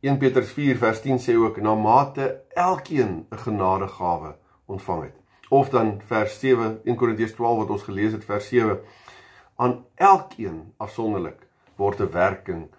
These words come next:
van die Gees gegee." Elke gelowige ontvang ten minste een besondere gawe. Jy kan meer ook hê. Filippus byvoorbeeld sê hulle, eh,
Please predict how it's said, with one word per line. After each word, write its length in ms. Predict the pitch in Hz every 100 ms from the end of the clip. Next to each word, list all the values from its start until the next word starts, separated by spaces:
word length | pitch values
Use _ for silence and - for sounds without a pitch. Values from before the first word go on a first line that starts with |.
| _ _ _
van 240 | _ - 92
die 100 | 87
Gees 500 | - 90 80 - -
gegee." 320 | - - - - _
Elke 680 | 143 143 135 - 117 110 110 _ _
gelowige 840 | - 98 85 85 85 87 - 69 - _ -
ontvang 420 | 92 - 104 101
ten 180 | 101 101
minste 500 | 127 131 - - - _ _ _ _ _ _
een 340 | 101 98 90 90
besondere 480 | 92 - 87 85 90
gawe. 320 | - 71 69 - -
Jy 100 | 139
kan 200 | 165 151
meer 200 | 143 143
ook 180 | 135 135
hê. 180 | 101 98
Filippus 420 | 98 98 117 113
byvoorbeeld 680 | 104 104 117 110 113 107 - - - - -
sê 220 | - 101 98
hulle, 320 | 101 101 92
eh, 120 | 95